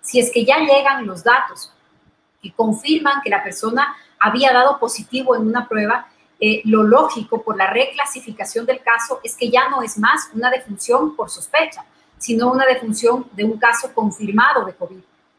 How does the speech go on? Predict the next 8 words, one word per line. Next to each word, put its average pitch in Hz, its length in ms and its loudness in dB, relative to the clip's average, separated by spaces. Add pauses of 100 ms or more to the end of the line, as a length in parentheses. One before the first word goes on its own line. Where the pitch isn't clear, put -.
(280)
Eh, 220 260 2
algunos 233 500 0
días 277 400 0
esto 233 220 -6
se 247 120 -4
ha 226 60 0
leído 247 360 2
como, 240 360 2